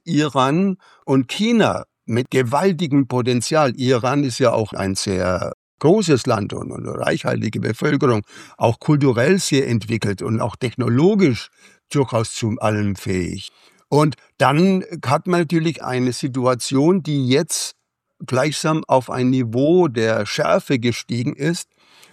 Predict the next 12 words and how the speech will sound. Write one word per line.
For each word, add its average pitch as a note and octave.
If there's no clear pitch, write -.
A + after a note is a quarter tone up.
dass B2
man C#3
fast C3
schon C#3+
Angst A#2+
vor B2+
einem A2
sogenannten A2
Dritten A#2
Weltkrieg G#2
haben F2+
muss. -